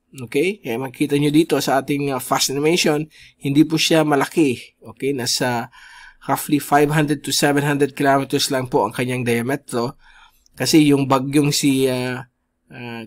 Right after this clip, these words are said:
Christine sa layong ito, talagang umulan na sa Bicol. Apektado na tayo ng five hundred kilometer radius na ulan niya. Ito, sobrang, uh, liit. Nasa three hundred kilometers lang yung kanyang, uh,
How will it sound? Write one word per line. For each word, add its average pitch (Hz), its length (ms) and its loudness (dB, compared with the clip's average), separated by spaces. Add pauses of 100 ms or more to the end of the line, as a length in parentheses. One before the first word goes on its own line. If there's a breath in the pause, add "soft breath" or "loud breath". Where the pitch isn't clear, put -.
Christine 160 400 2
sa 143 160 0
layong 127 320 2
ito, 127 240 -2
talagang 117 320 -2
umulan 127 400 -2
na 127 80 -6
sa 120 160 -4
Bicol. 120 400 0
Apektado 113 480 -4
na 117 80 -4
tayo 113 400 -4
ng 107 160 -12
five 113 240 -6
hundred 110 320 -8
kilometer 110 480 -8
radius 107 560 -8
na 107 160 -12
ulan 104 320 -10
niya. 135 160 -10
Ito, 117 560 -4 (720 soft breath)
sobrang, 113 560 -10
uh, 110 80 -8
liit. 120 320 -6
Nasa - 160 -6
three 113 240 -6
hundred 113 240 -6
kilometers 117 640 -4
lang 127 160 -6
yung 101 80 -12
kanyang, 110 400 -10
uh, 107 100 -18